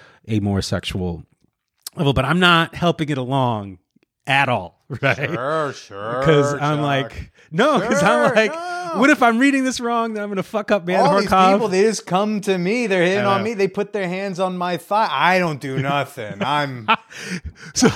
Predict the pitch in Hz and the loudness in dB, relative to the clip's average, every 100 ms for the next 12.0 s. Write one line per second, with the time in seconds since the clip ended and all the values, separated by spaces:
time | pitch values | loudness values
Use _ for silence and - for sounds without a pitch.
0 | 185 160 - - - - 233 240 320 370 | 0 -6 -8 -16 -8 2 2 4 4 6
1 | 403 359 330 302 262 262 220 - 202 202 | 4 0 -2 -4 -4 -4 -6 -4 2 4
2 | 247 214 143 123 110 101 107 120 _ _ | 4 2 -2 -4 -6 -6 -8 -12 _ _
3 | _ - 180 _ 170 _ _ _ - - | _ -20 -20 _ -20 _ _ _ -20 -16
4 | 196 208 - 160 170 190 185 170 - - | -10 -10 -6 0 2 2 2 2 0 -4
5 | - - - 180 160 160 151 156 139 117 | -4 -4 0 0 2 -2 -2 0 0 0
6 | 113 139 139 147 151 147 143 - - 180 | -2 -4 -2 -2 -2 -2 -4 -4 -6 -4
7 | 175 175 175 170 170 _ _ _ - _ | -2 -2 0 -2 -6 _ _ _ -20 _
8 | 202 - 185 160 - - - - - 330 | -8 -6 -6 -8 -10 -16 -16 -10 0 2
9 | 392 247 180 160 147 127 - 185 208 247 | 6 4 4 0 -4 -10 -14 -6 -4 -2
10 | 240 - 240 247 240 214 233 - 240 190 | -2 -2 -2 2 2 2 -2 -2 -2 2
11 | 240 175 156 160 151 143 139 139 147 | 4 4 0 -4 -2 0 2 2 0